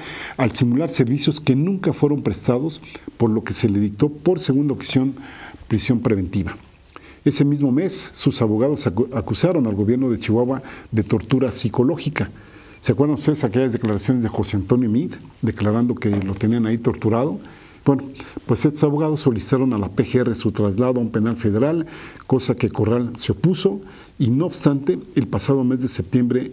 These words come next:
fue liberado por la orden del juez federal Marco Antonio Fuerte Tapia, ya que la P G R había solicitado, como les decía hace un momento, el sobreseimiento de su causa penal, porque Chihuahua,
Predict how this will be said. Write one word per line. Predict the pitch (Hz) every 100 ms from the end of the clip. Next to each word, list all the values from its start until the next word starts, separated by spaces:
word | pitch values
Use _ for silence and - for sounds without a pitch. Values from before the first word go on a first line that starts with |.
| -
fue | - 117 123 -
liberado | 139 107 95 101 101 - - - - - - - _
por | 113 107 101
la | 110
orden | 123 127 120
del | 104 95
juez | - 127
federal | 127 110 117 135
Marco | 135 113 - 113
Antonio | 98 135 131
Fuerte | 107 127 - -
Tapia, | 151 151 175 165 151 - - - 120
ya | 143
que | 143
la | 123
P | 110 160
G | 151 151
R | 151 170 - -
había | 113 120 151 127
solicitado, | - 101 90 120 117
como | 117 101 98
les | 98 95
decía | - 117
hace | -
un |
momento, | 117 113 123 131
el | 113
sobreseimiento | - 123 107 101 107 104 123 135 123
de | 101
su | -
causa | 123 120 131
penal, | 143 156 160 156 - - - -
porque | - 175 165
Chihuahua, | 151 120 135 139